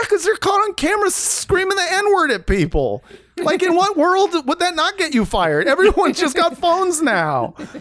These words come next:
Like, like, that's never, that's never been the case where someone is like, it's, if they taped you in the nineties screaming the N-word at someone and sent it to your employer, th-, you'd probably get in trouble for it.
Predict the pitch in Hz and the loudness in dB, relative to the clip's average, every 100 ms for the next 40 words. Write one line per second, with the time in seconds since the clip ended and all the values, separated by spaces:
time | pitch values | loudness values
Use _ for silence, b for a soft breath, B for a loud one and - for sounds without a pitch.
0 | - - 339 339 - - B B - - | -18 -6 -2 -2 -6 -20 B B -2 0
1 | 339 - 320 320 359 320 B - 339 320 | -2 -2 0 2 2 -2 B -6 -4 -4
2 | 311 311 294 311 311 330 320 226 262 240 | -2 -2 0 0 0 0 0 0 0 0
3 | 196 262 185 - 240 220 202 190 196 180 | 0 -2 -2 0 0 2 2 0 0 0
4 | 170 B - 233 240 277 233 240 226 165 | -2 B -8 -6 -4 -6 -4 -4 -4 -4
5 | 247 320 - 269 226 226 - 208 214 233 | -2 -2 -2 -2 0 0 0 -2 0 -2
6 | 254 269 226 147 135 - B - - - | 0 0 0 0 -4 -8 B -10 -8 -2
7 | 262 285 302 285 208 208 220 214 214 208 | 0 0 0 -2 -2 -2 0 0 0 -2
8 | - 202 185 170 170 214 196 - 254 269 | -2 -2 2 2 0 -2 -4 -2 -2 -2
9 | 214 220 208 214 190 185 240 285 233 170 | -2 -2 0 0 0 -4 -2 0 2 0
10 | 180 B - 302 330 359 349 349 320 330 | -2 B -8 -8 -4 -2 -2 -2 -2 0
11 | 370 381 392 339 330 330 - 320 311 302 | 2 2 2 2 0 0 0 0 0 -2
12 | - 330 - 349 - | 0 0 2 0 -2